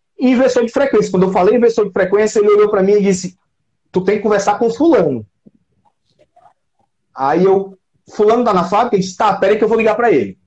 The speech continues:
Aí, pum, ligou pro cara, me botou em contato com o cara, entrei na fábrica,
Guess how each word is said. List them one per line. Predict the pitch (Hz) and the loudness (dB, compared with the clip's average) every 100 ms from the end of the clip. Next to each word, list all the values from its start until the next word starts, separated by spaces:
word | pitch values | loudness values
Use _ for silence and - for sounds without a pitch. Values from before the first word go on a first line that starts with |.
| _ _ _ - | _ _ _ -8
Aí, | 127 | -6
pum, | - 214 | -2 0
ligou | 196 185 | 0 0
pro | 180 | -2
cara, | 185 185 196 | -2 0 0
me | |
botou | 185 190 | 0 0
em | 185 | -2
contato | 180 175 180 | -2 -4 -4
com | |
o | 185 | -4
cara, | 175 175 190 185 _ _ _ _ 196 | -2 -2 -2 -10 _ _ _ _ -2
entrei | 226 196 240 | 0 0 2
na | 226 - | 0 0
fábrica, | 147 151 165 180 190 | 0 0 0 -2 -4